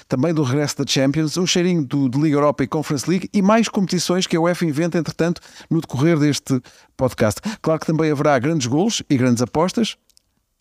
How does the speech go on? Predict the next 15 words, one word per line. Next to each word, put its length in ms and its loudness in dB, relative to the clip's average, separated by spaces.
em 80 2
alguns 320 2
casos 300 0
só. 200 0
O 120 -4
Futebol 280 -2
é 60 0
Momento, 380 0
podcast 440 -2
oferecido 440 -4
pelo 160 -4
Placar, 420 0
calma, 340 2
Barbosa, 380 0
respira, 300 -2